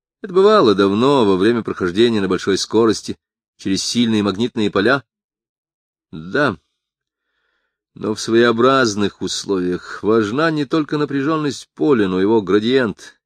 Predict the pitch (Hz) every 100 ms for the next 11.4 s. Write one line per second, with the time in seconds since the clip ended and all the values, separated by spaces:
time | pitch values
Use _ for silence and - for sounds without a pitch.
0 | - 87 87 - - 117 113 - - 104
1 | - 98 110 98 - 101 98 107 104 92
2 | - _ _ _ _ _ _ _ _ _
3 | _ _ - 90 156 - 156 156 - 151
4 | 139 147 151 - 139 147 135 139 135 -
5 | 175 113 95 95 95 92 90 - 92 90
6 | 85 - 85 98 92 - 90 95 95 98
7 | 90 - 95 87 - 92 - - - 139
8 | - 95 85 104 117 113 101 101 117 110
9 | 113 110 107 110 107 - 98 110 104 90
10 | 82 _ - 85 101 107 - 101 95 95
11 | 110 107 95 -